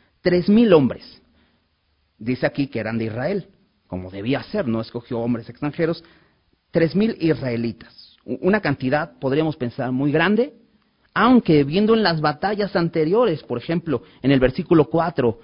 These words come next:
en su primer batalla que vemos aquí en Primera de Samuel, eh, contra los filisteos, vemos que simplemente en la primera batalla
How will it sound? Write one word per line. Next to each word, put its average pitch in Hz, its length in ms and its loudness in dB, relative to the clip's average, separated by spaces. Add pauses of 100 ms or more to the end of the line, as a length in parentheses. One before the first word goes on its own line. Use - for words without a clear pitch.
(100)
en 131 100 -2
su 135 100 -10
primer 147 320 2
batalla 151 380 -2
que 127 100 -6
vemos 139 300 0
aquí 139 260 -6
en 131 100 0
Primera 123 280 -4
de 123 80 -2
Samuel, 117 500 -2 (600)
eh, 120 420 -4
contra 135 300 2
los 135 120 -4
filisteos, 123 720 -4 (320)
vemos 208 300 2
que 156 120 -8
simplemente 226 600 -2
en 196 60 2
la 156 100 -2
primera 165 320 0
batalla 196 440 -4